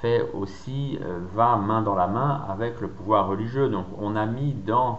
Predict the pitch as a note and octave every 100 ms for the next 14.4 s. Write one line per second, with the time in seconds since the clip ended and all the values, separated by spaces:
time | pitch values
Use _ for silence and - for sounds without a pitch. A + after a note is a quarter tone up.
0 | - - F2+ F2 - - - A2+ F#2+ A2+
1 | A2+ - F2 E2+ - C#3 F#2 F2+ G#2+ C#3+
2 | - - G2+ G#2+ G#2 - A2 G#2+ G#2+ G#2
3 | - F#2 F#2 G#2 F#2+ F2 F2+ - B2 A2
4 | F#2 C3+ - - - - - - A2+ A#2
5 | G#2+ A#2 - - A2 G#2+ - G2+ G2 F#2+
6 | F#2 F#2+ F2 B2+ D3 A2+ G2+ G2+ G2+ G2+
7 | - - - F#2+ F#2 F#2 F#2 A#2+ B2+ G#2
8 | F#2+ F#2 F2+ - A2+ G#2+ E2+ E2+ - G2+
9 | G2+ F#2 A#2 C#3 C#3+ - - - - -
10 | F#2 F#2 F#2 F2+ F2+ G#2 F#2 E2 E2 E2
11 | E2 F#2+ E2+ E2+ F2+ E2+ - E2+ - D#2
12 | F#2 G#2+ A#2+ A#2 E2+ - F#2+ F#2 E2+ D#2+
13 | E2 D#2+ D2+ D2+ F#2 F2+ F2+ F2+ G2 G2
14 | F#2 - C3 C3